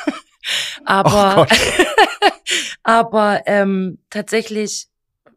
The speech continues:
Speaker 1: erinnere ich mich wieder ein bisschen dran, durch welche steinige Strecke wir gelaufen sind, wir drei, also die Kids und ich und auch meine Familie. Und, ähm, es macht mir aber auch wieder bewusst, wie toll wir es jetzt haben,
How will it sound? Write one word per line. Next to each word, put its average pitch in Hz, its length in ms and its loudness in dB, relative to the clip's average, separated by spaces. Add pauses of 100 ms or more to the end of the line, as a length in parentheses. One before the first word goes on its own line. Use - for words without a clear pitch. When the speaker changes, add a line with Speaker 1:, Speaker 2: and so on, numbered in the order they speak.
(400)
Speaker 1:
erinnere 226 340 -2
ich 220 100 -6
mich 233 140 -2
wieder 214 140 -2
ein 202 100 -4
bisschen 214 320 -6
dran, 202 360 -6 (160)
durch 208 340 -10 (580)
welche 226 240 2
steinige 240 420 2
Strecke 240 380 -2
wir 240 120 0
gelaufen 240 480 2
sind, 254 480 -6 (160)
wir 220 160 -4
drei, 240 500 0
also 208 240 -2
die 190 120 -10
Kids 247 280 -8
und 214 160 -4
ich 240 360 -4
und 196 160 -6
auch 202 320 -2 (680)
meine 208 240 2
Familie. 247 720 2
Und, 208 460 -2 (240)
ähm, 196 480 0
es - 120 -12
macht 208 220 -4
mir 220 160 2
aber 180 320 2
auch 175 220 0
wieder 196 220 -4 (200)
bewusst, 202 520 -4 (520)
wie - 100 0
toll 160 300 -4
wir 160 60 -6
es - 100 -6
jetzt - 240 -12
haben, 147 360 -12